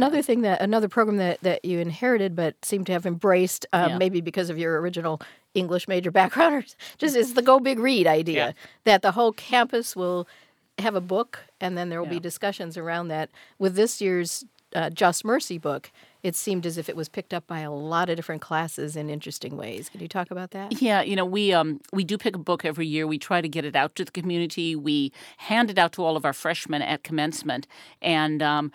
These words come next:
Speaker 2: really encourage classes across the university to try to find ways to use this. So we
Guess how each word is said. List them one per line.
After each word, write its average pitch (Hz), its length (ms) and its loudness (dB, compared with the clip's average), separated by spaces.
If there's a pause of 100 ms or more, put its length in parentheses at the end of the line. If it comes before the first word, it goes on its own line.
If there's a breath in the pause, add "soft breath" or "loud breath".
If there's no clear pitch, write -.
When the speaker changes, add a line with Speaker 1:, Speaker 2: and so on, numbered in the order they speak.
(140 loud breath)
Speaker 2:
really 226 320 2
encourage 180 720 -2
classes 202 480 0
across - 460 -2
the 196 80 -8
university 170 560 -4
to - 100 -18
try 185 240 2
to 175 80 -6
find 160 240 -2
ways 151 280 -2
to 160 80 -8
use 165 400 -6
this. - 180 -6
So 180 160 -4
we 170 180 -2